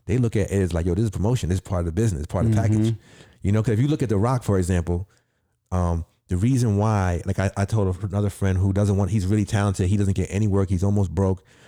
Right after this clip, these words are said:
Speaker 1: but he's like, "Yo, I don't understand how all these guys are ahead of me." And I told him, "Go to The Rock's page." And he's like, "Why?" "Just go." And Kevin Hart's page. So The Rock's page, what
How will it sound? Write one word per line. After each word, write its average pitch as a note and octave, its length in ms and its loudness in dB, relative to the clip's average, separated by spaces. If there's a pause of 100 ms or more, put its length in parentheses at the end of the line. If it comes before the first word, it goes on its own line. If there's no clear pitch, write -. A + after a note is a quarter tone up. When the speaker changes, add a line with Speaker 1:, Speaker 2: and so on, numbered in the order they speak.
(160)
Speaker 1:
but G2 100 0
he's A2 180 0
like, F2 160 -2
"Yo, F#2+ 80 0
I G#2+ 40 0
don't B2 200 0
understand A2 340 0
how A2 160 2
all A2 180 0
these G#2+ 160 0
guys G2+ 240 -2
are F#2+ 40 0
ahead G#2 200 2
of F#2 60 2
me." D#2+ 140 -4 (340)
And F#2+ 120 2
I G#2 60 0
told A2 240 0
him, G2 80 0
"Go A2 120 0
to A#2+ 60 2
The A2 60 2
Rock's G#2 260 0
page." D#2 320 -2
And E2 80 -2
he's B2+ 120 0
like, C3 100 -2
"Why?" A2+ 420 -2 (160)
"Just - 180 -4
go." G#2 400 -2
And F#2 120 -4
Kevin A2 240 0
Hart's G2 200 0
page. D2+ 320 -4 (360)
So G#2 140 0
The G2+ 60 2
Rock's D3 380 -2
page, F#2+ 320 -2
what G2 340 -4